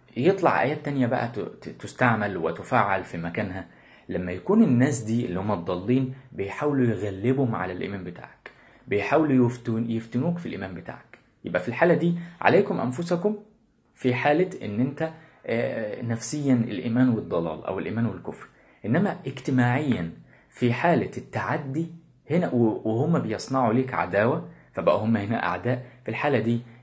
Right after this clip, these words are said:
في آيات كتير في القرآن لم يكشف عنها الستار في تدبرها وتفسيراتها، نظرا لحساسيتها ونظرا للقوة العظيمة اللي بتحملها تلك الآيات.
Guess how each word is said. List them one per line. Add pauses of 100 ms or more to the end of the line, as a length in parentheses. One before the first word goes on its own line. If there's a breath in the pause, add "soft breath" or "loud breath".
(180 loud breath)
في
آيات
كتير
في
القرآن (320 loud breath)
لم (200)
يكشف
عنها
الستار (240 loud breath)
في
تدبرها
وتفسيراتها، (220 loud breath)
نظرا (200 loud breath)
لحساسيتها
ونظرا (240 loud breath)
للقوة
العظيمة
اللي
بتحملها
تلك
الآيات.